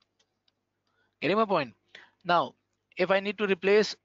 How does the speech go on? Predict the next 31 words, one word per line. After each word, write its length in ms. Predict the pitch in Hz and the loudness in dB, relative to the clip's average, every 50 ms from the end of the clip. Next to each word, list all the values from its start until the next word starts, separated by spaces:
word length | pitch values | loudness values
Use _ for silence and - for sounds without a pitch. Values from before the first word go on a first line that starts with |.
| _ _ - | _ _ -14
equal 280 | 165 165 - - 202 | -14 -8 -2 -2 -2
to 100 | 196 214 | -2 -2
sign 220 | 196 - 202 202 196 | -2 0 0 0 0
with 120 | 190 185 | 0 -2
a 60 | 190 | 0
comma 280 | - 175 165 175 196 180 | 0 0 0 0 0 0
sign, 240 | 180 165 170 170 170 | 0 -2 -4 0 0
then 240 | 175 190 214 226 - _ _ _ _ _ _ | 0 0 0 -4 -12 _ _ _ _ _ _
see 180 | - - 185 185 | -8 -6 -4 0
this. 340 | 175 190 196 - - - - _ _ _ _ _ _ _ _ _ _ _ _ _ _ _ _ _ _ _ _ _ _ _ _ _ _ _ _ _ _ _ _ | 0 0 0 0 -4 -10 -14 _ _ _ _ _ _ _ _ _ _ _ _ _ _ _ _ _ _ _ _ _ _ _ _ _ _ _ _ _ _ _ _
What 200 | 147 156 170 - | -4 -4 -2 0
can 140 | 180 175 180 | -2 0 2
I 80 | 180 | 2
write 260 | 170 165 170 165 165 | 2 2 2 2 0
this? 200 | 165 175 165 - - | -2 -2 -2 -2 -4
A 140 | 170 156 160 | -4 0 0
is 160 | 165 165 151 | 0 0 0
greater 260 | 139 147 147 - 165 | -2 -2 0 0 0
than 160 | 156 170 170 170 | 0 0 -2 -2
equal 200 | 165 - 175 160 | -4 -6 -6 -4
to 100 | 180 170 | -6 -8
B, 320 | 165 185 196 196 202 196 - _ _ _ _ _ _ _ _ _ _ _ _ - | -6 -6 -6 -6 -8 -10 -14 _ _ _ _ _ _ _ _ _ _ _ _ -20
equal 300 | 147 - _ 175 170 170 175 _ | -20 -8 _ -2 -2 -2 -4 _
to 260 | 214 214 214 214 - _ _ _ _ _ _ | -8 -8 -8 -8 -12 _ _ _ _ _ _
C, 480 | - - - - 123 113 113 117 - - _ _ _ _ _ _ _ _ | -14 -12 -10 -10 -8 -8 -10 -10 -12 -16 _ _ _ _ _ _ _ _
then 200 | 143 127 120 117 _ _ _ _ _ _ - | -12 -12 -12 -12 _ _ _ _ _ _ -16
E, 320 | - 127 131 135 139 139 - _ _ _ _ _ _ _ _ _ _ _ _ _ _ _ - | -14 -12 -10 -10 -12 -14 -16 _ _ _ _ _ _ _ _ _ _ _ _ _ _ _ -10
and 220 | 139 131 120 120 117 | -10 -10 -10 -8 -8
then 140 | 117 123 139 _ _ _ _ - - | -10 -10 -10 _ _ _ _ -20 -18
F. 120 | - - - - - - - - - _ _ _ _ _ _ _ _ _ _ _ _ _ _ _ _ _ _ - - - - - _ _ | -18 -18 -18 -20 -20 -20 -20 -20 -20 _ _ _ _ _ _ _ _ _ _ _ _ _ _ _ _ _ _ -20 -20 -20 -20 -20 _ _
So 140 | - 180 | -10 -10